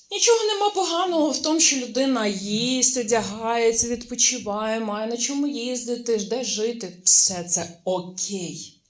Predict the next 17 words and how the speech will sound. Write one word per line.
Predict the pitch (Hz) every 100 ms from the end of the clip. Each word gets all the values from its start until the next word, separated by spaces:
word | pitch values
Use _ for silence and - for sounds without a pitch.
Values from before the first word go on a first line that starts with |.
| _ _ - - - - - -
Але | 214 240
знаєте, | 339 427 415
який | 311 269 254 269 233
є | 226 220
такий | 214 - 220 220 - -
спокуса | - - 233 240 254 220 -
в | 151
цьому? | - 170 143 - - - -
Не | 202 247 415
в | 508
самих | - 440 392 359 -
цих | 285 269 247
речах, | 233 - 202 294 - - _ _ _ _ _ _ _ _ _ _
а | 190
в | -
тому, | 294 415 381
що, | - - 247 214 156 -